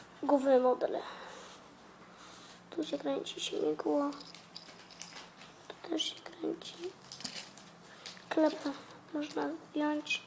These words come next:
W środku nic nie ma. Sorry, że tak trochę czarno. Tu możecie widzieć i tak. Tu ludzik nasz może wejść, tylko musimy mu rączki podnieść.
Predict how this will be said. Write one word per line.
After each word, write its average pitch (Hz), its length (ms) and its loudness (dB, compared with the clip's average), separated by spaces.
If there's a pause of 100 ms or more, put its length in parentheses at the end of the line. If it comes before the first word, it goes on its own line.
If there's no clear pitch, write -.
(580)
W - 140 -18
środku 311 380 -4
nic 285 340 0
nie 285 180 4
ma. 285 240 4 (1600)
Sorry, 302 520 2
że 269 80 -6
tak 277 200 4 (340)
trochę 269 280 2
czarno. 277 560 6 (3000)
Tu - 120 0
możecie 320 400 2
widzieć 302 420 2
i - 80 0
tak. - 360 -6 (680)
Tu 320 60 2
ludzik 302 400 2
nasz 285 280 0 (1000)
może 285 280 4
wejść, 285 240 8
tylko 294 260 2
musimy 277 540 2 (460)
mu 277 220 4
rączki 294 480 2
podnieść. 285 840 -2